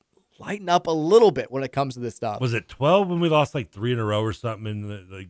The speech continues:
Speaker 1: We lost
Speaker 2: we
Speaker 1: three in a row in the national title season.
Speaker 2: Yeah, and then we got blown out by Providence by, like, sixteen. It was
Speaker 1: That
Speaker 2: like,
Speaker 1: was
Speaker 2: but
Speaker 1: in twenty, twenty twelve.
Speaker 2: Well, yeah, I remember Pitino's needs to be done. <laughs>
Speaker 1: That was a, the very first radio show I ever did with Mark Ennis. We took calls for, like, two hours about whether or not they needed to fire Pitino.
Speaker 2: <laughs> Because after the Providence game?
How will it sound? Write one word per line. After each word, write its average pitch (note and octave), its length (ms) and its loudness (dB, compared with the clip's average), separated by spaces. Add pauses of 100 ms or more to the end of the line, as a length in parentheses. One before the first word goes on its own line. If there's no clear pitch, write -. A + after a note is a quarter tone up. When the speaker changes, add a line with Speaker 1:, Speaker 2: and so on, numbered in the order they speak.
(100)
Speaker 1:
We C3 100 -4
lost A#3+ 140 2
Speaker 2:
we - 40 -16
Speaker 1:
three B3+ 140 0
in B3 40 4
a - 20 8
row B3 120 6
in A#3 60 0
the G#3 60 2
national G3 300 0
title - 360 -6
season. G2 340 -10
Speaker 2:
Yeah, E3+ 180 4
and C#3 180 0
then B2+ 220 -6
we C3+ 100 -2
got B2+ 160 2
blown C3+ 220 4
out C3 100 4
by G2+ 120 0
Providence A#2 520 2
by, A#2 100 -4
like, G2 180 -4
sixteen. A2+ 500 -10
It A2+ 40 -8
was A#2 40 -4
Speaker 1:
That C#3 100 8
Speaker 2:
like, G3 60 10
Speaker 1:
was G3 120 4
Speaker 2:
but C#3+ 40 0
Speaker 1:
in E3 120 -4
twenty, C3 440 -2
twenty A2+ 240 -10
twelve. - 320 -16
Speaker 2:
Well, C#3+ 160 2
yeah, A#2+ 180 4
I G2 40 2
remember A2 340 -2
Pitino's G#3+ 480 4
needs G#3+ 180 0
to G3+ 80 2
be F#3+ 140 0
done. D#3+ 560 4
<laughs> - 60 -20 (320)
Speaker 1:
That D#3+ 220 10
was B3+ 120 4
a, G3 80 12 (280)
the E3+ 100 6
very G#3+ 380 8
first B3 280 4
radio F#3+ 200 4
show F#3+ 160 4
I F3 80 10
ever E3 160 6
did E3 80 4
with D#3+ 120 4
Mark D3 200 4
Ennis. D#3 280 -2
We C#3+ 120 -4
took F3+ 160 0
calls D#3+ 380 6
for, D#3+ 160 0
like, D3 200 0
two F#3 180 0
hours E3+ 220 8
about C3+ 220 2
whether C#3 160 2
or - 20 -2
not C#3 140 0
they C3 60 -4
needed C3 200 -2
to A2+ 80 -6
fire B2 260 2
Pitino. A#2+ 460 -8
Speaker 2:
<laughs> B2+ 180 -2
Because C#3+ 260 0
after C3 180 2
the B2 80 -4
Providence C3 480 2
game? C#3+ 320 0